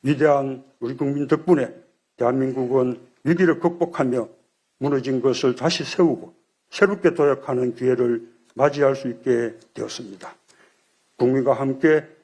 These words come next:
역사의 퇴행을 바로잡고 앞으로 나아갈 희망을 품을 수 있게 되었습니다.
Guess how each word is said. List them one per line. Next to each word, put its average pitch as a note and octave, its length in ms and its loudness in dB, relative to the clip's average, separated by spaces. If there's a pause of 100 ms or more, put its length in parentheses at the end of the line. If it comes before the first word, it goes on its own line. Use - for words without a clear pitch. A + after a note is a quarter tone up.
역사의 D3 460 2
퇴행을 E3 400 2
바로잡고 E3 560 0 (400)
앞으로 C#3+ 320 -2
나아갈 C3+ 640 2
희망을 E3 680 0 (240)
품을 G#3 240 2
수 F3 120 0
있게 C3 420 0 (140)
되었습니다. - 600 -10